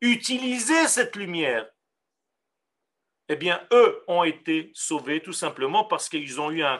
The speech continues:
contact avec ce monde de l'émanation, le monde le plus élevé, Olam Ha'atzilut. Et d'ailleurs, le Maharal, là-bas,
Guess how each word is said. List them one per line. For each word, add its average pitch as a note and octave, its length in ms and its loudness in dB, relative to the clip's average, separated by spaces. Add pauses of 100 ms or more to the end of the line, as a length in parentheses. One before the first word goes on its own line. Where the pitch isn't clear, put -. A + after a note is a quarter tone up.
(100)
contact - 840 2 (160)
avec D3 240 -2
ce - 180 -6
monde D3+ 520 -4 (640)
de B2 120 -8
l'émanation, D3 680 -2
le B2+ 100 -4
monde C3+ 200 -6
le B2+ 140 -6
plus A2 220 -16
élevé, G2 420 -12
Olam C3+ 280 4
Ha'atzilut. A2 520 -2 (720)
Et C#3 80 2
d'ailleurs, D3+ 460 8
le C3+ 80 4
Maharal, C3 460 4
là-bas, E3 480 0